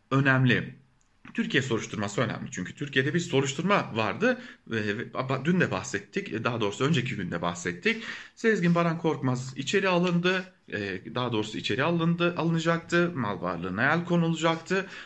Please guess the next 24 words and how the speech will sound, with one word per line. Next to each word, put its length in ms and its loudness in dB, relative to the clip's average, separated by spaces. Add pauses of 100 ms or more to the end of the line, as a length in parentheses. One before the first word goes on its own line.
Ama 200 2
ne 160 4
olduysa 840 2
bir 100 2
anda 540 2
her 260 2
şey 400 0
buharlaştı. 640 2
Sezgin 460 0
Baran 260 0
Korkmaz 500 -4 (240)
kaçtı, 500 0
gitti. 560 2 (280)
Mal 300 4
varlığı 560 -2
elinde 380 0
kaldı. 500 2 (380)
Sonra 500 4
da 140 -2
Amerika 400 2
Birleşik 360 -6
Devletleri'nin 720 2 (280)
eline 680 0
düştü. 420 2